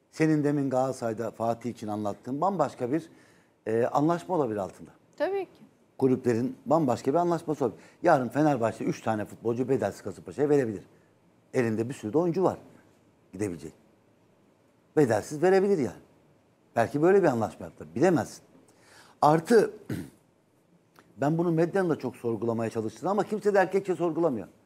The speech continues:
Speaker 1: Herkes böyle karnından konuşuyor. Yani. Yüreğin yetiyorsa de ki, "Fenerbahçe ile yapmıştır kardeşim." De. E, diyemiyorsun, korkuyorsun.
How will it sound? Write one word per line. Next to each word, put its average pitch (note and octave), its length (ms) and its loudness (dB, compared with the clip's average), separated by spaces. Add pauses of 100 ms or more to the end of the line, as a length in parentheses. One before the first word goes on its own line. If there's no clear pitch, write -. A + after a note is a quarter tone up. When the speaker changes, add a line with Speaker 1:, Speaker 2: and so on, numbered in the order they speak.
(360)
Speaker 1:
Herkes G3 380 2
böyle F3+ 120 0
karnından F3 480 2
konuşuyor. G#2 340 -8
Yani. F#2 120 -10 (2250)
Yüreğin G3 360 4
yetiyorsa G3+ 440 2
de A3 100 4
ki, E3+ 100 -4
"Fenerbahçe B3 600 4
ile B3+ 140 4
yapmıştır A3 480 0
kardeşim." A3 480 0 (500)
De. G#2+ 300 -4 (720)
E, F3+ 140 -4
diyemiyorsun, G#3 420 -2
korkuyorsun. E3+ 460 -6